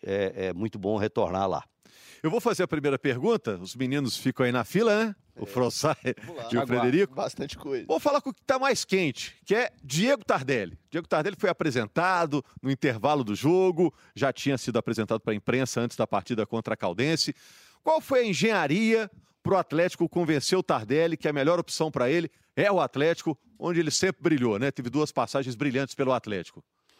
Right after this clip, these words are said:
Speaker 1: Ô, Rogério, primeiro que o, o Tardelli é muito querido, né?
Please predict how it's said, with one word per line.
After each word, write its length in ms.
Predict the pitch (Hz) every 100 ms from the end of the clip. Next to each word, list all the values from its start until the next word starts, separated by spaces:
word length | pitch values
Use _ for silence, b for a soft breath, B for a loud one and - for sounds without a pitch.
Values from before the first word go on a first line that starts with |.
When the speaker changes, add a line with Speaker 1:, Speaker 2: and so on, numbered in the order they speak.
| b
Speaker 1:
Ô, 140 | b 160
Rogério, 420 | 196 151 190 135
primeiro 400 | 104 220 247 254
que 140 | 190
o, 240 | 247 233 202
o 120 | 165
Tardelli 600 | 170 147 113 165 180 85 -
é 80 | 202
muito 220 | 196 175
querido, 540 | 269 202 180 123 - 80
né? 180 | 143